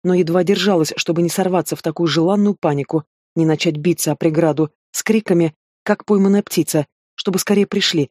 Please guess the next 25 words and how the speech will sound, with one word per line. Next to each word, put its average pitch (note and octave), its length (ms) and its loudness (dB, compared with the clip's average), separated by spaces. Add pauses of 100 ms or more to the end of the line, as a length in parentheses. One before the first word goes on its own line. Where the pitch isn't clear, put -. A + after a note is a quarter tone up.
спасли F#3+ 580 -2 (240)
и F3 80 0
сделали E3 340 2
все A#3 220 -2
как - 220 -6
надо. C#3 300 -2 (600)
Только F3 320 2
злость D#3 420 0
удерживала E3 500 2
рассудок, D3 520 -4 (260)
холодная E3+ 560 0
бешеная D#3 460 0
ярость. C#3 500 -2 (680)
Тяжелый A#3 360 2
сейфовый F#3+ 440 0
замок G3+ 400 0
сыто - 340 -2
щелкнул, A3 600 0 (220)
и F#3+ 60 -2
я A3+ 140 2
вывалилась F3+ 460 2
наружу, E3 420 2 (140)
чтобы E3 340 -2
заорать F3 440 0
«пожар» F3+ 460 -2